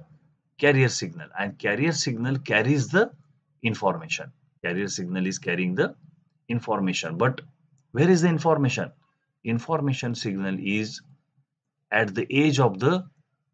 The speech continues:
carrier signal. At the edge means at the positive peaks or at the negative peaks. So one more example we'll take. See here, sine wave.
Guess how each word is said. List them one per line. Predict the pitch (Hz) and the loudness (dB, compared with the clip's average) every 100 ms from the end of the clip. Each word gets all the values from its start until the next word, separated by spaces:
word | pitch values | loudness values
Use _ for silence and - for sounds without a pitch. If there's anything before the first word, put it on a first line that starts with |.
| _ _ _ _ - | _ _ _ _ -4
carrier | 101 101 95 | -2 -2 -6
signal. | - 82 78 - _ | -6 -10 -14 -20 _
At | 85 87 | -12 -10
the | 95 110 120 | -4 0 2
edge | 107 | 2
means | 120 180 185 - _ - | 0 0 -2 -8 _ -10
at | 92 90 | -8 -6
the | 95 | -6
positive | 92 92 104 104 - | -4 -4 -6 -8 -4
peaks | 104 90 - - - | -6 -6 -10 -12 -8
or | 90 90 | -6 -4
at | 82 | -2
the | 139 233 - _ _ | -2 -2 -6 _ _
negative | 104 98 85 76 - | -4 -4 -4 -6 -14
peaks. | - - - _ _ _ _ | -18 -16 -18 _ _ _ _
So | - | -6
one | 110 143 | 0 2
more | 139 131 | 4 2
example | 95 98 92 87 | 2 -2 -4 -6
we'll | 78 | -6
take. | 73 69 _ _ _ _ _ _ _ _ _ _ _ _ _ _ _ _ _ _ - | -8 -10 _ _ _ _ _ _ _ _ _ _ _ _ _ _ _ _ _ _ -18
See | - 85 | -8 -8
here, | 67 _ _ _ _ _ _ _ _ _ _ _ _ _ - | -8 _ _ _ _ _ _ _ _ _ _ _ _ _ -4
sine | 127 120 | 2 2
wave. | 90 | 2